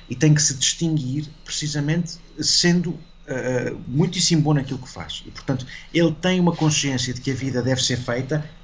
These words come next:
em, eh, eh, em crescendo e em dedicação àquilo que faz. E, portanto,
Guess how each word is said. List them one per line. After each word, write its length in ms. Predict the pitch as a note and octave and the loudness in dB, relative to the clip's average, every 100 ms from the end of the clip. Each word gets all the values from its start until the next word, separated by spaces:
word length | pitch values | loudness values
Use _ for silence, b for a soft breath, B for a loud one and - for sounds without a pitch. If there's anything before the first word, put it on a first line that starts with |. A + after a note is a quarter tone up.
| - | 0
em, 340 | E3+ F3 C3+ - | 2 2 0 -2
eh, 720 | C3+ C3 B2 A#2+ A#2 - - | -2 0 0 -2 -4 -6 -4
eh, 60 | B2+ | -4
em 60 | |
crescendo 720 | B2+ - - D#3+ D#3+ E3+ F3+ F3 B B | -2 0 2 4 4 2 -2 -8 B B
e 140 | C#3 D#3+ | 0 2
em 80 | |
dedicação 520 | D3+ D3 D3 C#3+ D#3+ C#3+ | 2 -2 -2 -2 0 -2
àquilo 240 | - C#3 | -4 -8
que 100 | - | -10
faz. 320 | G#2+ F2+ - - | -8 -6 -6 -6
E, 80 | |
portanto, 440 | D#3 - D#3 D3+ | -6 0 0 0